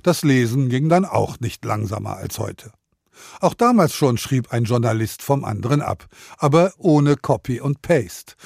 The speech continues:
Und so fand man zumindest eigene Worte für denselben Sachverhalt. Doch auch dabei blickte man ungeduldig auf die Uhr. Ein Moment der Ungeduld allerdings gab es nicht.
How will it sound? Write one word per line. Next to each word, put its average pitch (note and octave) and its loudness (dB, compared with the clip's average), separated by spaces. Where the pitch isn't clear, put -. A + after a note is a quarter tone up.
Und D#3+ 2
so F3+ 6
fand E3+ 0
man E3+ 2
zumindest D#3 0
eigene C3+ 2
Worte D3 2
für - -4
denselben G#2+ -2
Sachverhalt. F2+ -6
Doch D#3+ 4
auch G3+ 4
dabei G3 4
blickte B2 0
man C#3 2
ungeduldig G#2 -4
auf F#2 -10
die D3 -4
Uhr. F#2+ -10
Ein G3+ 4
Moment A3 4
der F#3 4
Ungeduld C#3+ 2
allerdings B2+ -2
gab - -10
es B2 -10
nicht. - -18